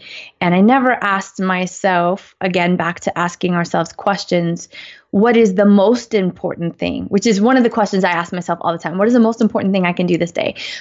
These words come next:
But, but in this scenario, what I didn't ask myself is what is the most important outcome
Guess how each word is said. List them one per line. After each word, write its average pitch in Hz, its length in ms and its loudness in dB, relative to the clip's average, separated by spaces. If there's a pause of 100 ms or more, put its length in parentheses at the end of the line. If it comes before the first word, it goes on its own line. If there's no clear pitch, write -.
(120)
But, 214 260 2
but 214 80 2
in 226 120 4
this 277 140 4
scenario, 196 400 2
what 185 140 2
I 180 80 2
didn't 269 300 4
ask 185 260 -4
myself 180 380 -4
is 185 100 0
what 208 240 2
is 190 140 0
the 196 100 2
most 196 340 0
important 190 640 -2
outcome 180 720 -2